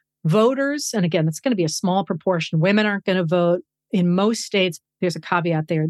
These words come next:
Women did vote in New Jersey very briefly, but, but Black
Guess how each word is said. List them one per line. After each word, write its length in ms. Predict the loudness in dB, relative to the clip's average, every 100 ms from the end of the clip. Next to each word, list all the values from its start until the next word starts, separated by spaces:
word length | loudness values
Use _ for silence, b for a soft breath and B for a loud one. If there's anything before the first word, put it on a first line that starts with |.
| -2
Women 280 | -2 0 0
did 180 | 0 0
vote 180 | 0
in 80 | 0
New 100 | 0
Jersey 420 | 0 -2 -2 -2
very 220 | -2 -2 -2
briefly, 460 | -2 -4 -2 -4
but, 200 | -2 -4 B B B -2
but 160 | 0
Black 280 | 4 4 4